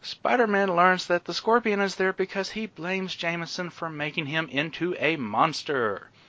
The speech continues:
Spider-Man fights him to a standstill and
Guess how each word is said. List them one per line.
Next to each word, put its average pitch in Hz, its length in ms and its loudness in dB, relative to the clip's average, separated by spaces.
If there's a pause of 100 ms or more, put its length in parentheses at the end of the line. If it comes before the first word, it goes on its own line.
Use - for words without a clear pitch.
(500)
Spider-Man 113 680 -4
fights 110 340 -4
him 127 180 -4
to 135 140 -2
a 127 60 0
standstill 156 680 -2
and 156 200 0